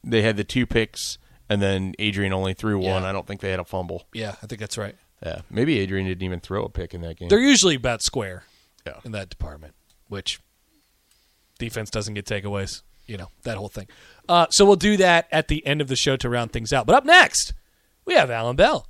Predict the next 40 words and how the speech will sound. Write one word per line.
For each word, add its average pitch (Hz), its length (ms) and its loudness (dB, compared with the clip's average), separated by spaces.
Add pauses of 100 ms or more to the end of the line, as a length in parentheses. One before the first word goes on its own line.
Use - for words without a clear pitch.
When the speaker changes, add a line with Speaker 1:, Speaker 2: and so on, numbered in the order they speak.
(280)
Speaker 2:
Sportsline. 156 600 0 (140)
It - 40 -6
was 247 200 2
a 107 240 -2 (580)
very, 302 180 0
very 208 160 4
weird 151 420 -2
week 180 220 2
in 196 80 4
the 170 100 -2
N 180 120 2
F 170 120 -2
L. 185 280 2 (640)
Um, 123 500 2 (220)
a - 40 -10
lot 170 100 4
of 233 60 -2
Speaker 1:
Been 311 80 8
a - 40 8
Speaker 2:
different 302 160 6
Speaker 1:
weird 247 220 8
Speaker 2:
things. 151 120 -8
Speaker 1:
month. 120 300 4
Speaker 2:
Weird 233 360 -4
month 202 280 2
in 226 60 -2
the 220 140 2
N 220 80 2
F 208 160 -2
L. 208 260 2
Speaker 1:
Yeah. 185 80 -6
Speaker 2:
We, 175 180 -4
we 170 300 0
have, 165 320 2 (120)
uh, 165 100 -10 (100)
emerging 190 520 2
out 170 160 4
of 208 100 0
it 220 180 2
is 156 340 0